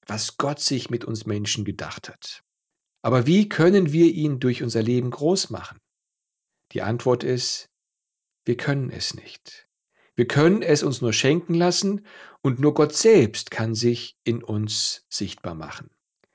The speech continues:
Der Apostel Paulus hat es einmal so gesagt:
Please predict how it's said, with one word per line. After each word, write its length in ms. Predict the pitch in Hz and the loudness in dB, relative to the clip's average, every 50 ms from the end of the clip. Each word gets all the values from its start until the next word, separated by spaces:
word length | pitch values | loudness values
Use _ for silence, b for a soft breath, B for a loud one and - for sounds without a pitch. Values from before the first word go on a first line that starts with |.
| b b b b - | b b b b 2
Der 100 | 131 135 | 2 2
Apostel 380 | 135 - 190 185 - - 180 | 4 4 2 2 4 4 2
Paulus 640 | 170 - - 143 143 147 143 151 151 147 - - - B B B B B B B B B B | 2 4 4 6 6 8 8 8 6 4 2 -4 -6 B B B B B B B B B B
hat 180 | - 123 131 | -6 -6 -4
es 100 | 131 - | -4 -4
einmal 300 | - 127 123 127 123 117 | -2 -2 0 0 0 0
so 200 | 113 - 98 95 | 0 -2 -4 -4
gesagt: 800 | 80 90 80 - 85 73 69 - - - - - - - - | -4 -8 -8 -8 -10 -12 -14 -16 -20 -20 -16 -16 -16 -16 -16